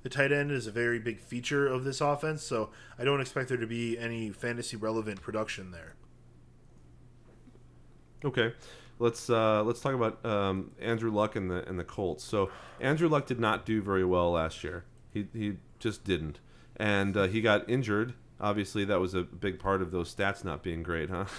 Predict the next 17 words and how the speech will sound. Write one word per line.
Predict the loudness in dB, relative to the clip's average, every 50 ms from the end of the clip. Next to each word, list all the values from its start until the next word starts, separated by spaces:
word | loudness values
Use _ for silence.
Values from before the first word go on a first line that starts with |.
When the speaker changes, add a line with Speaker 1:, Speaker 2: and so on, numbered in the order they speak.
| -8 -6 -4
Speaker 2:
<laughs> | -4 -4 -6 -8 -18 -14 -4 0
Speaker 1:
That, | 0 0 0 2
that'll | 0 0 0 0
do | -2 -2 -2 -2
it | -2 -4 -8
for | -10 -10 -10 -10
you. | -10 -10 -4 0
Speaker 2:
Uh, | 4 4 6 4
but | 4 2 0 2
his | 2 0 0
problem | 2 4 6 6 6 6 4 2
generally | 2 2 2 4 4 4 4 4 4
is | 4 2 2
that, | 2 0 0 0 -2
is | -4 -4 -4 -4 -4
even | -2 2 2 4 2
if, | 2 0 -2